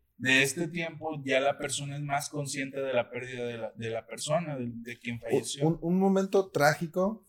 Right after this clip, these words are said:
Speaker 2: que he observado, que me ha tocado observar es cuando, hay dos, cuando tienes a la persona en, en el velorio y vas y lo miras en el cajón y ves que ya falleció,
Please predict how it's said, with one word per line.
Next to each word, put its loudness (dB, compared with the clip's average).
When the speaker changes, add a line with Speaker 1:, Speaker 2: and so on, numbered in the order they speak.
Speaker 2:
que 4
he 10
observado, 8
que -10
me -8
ha -12
tocado -2
observar 4
es -2
cuando, 6
hay 8
dos, 6
cuando 0
tienes 0
a 2
la -6
persona 0
en, -6
en -4
el -4
velorio 8
y -4
vas 2
y 2
lo 2
miras -2
en -8
el -12
cajón 0
y -4
ves -6
que -4
ya 4
falleció, 4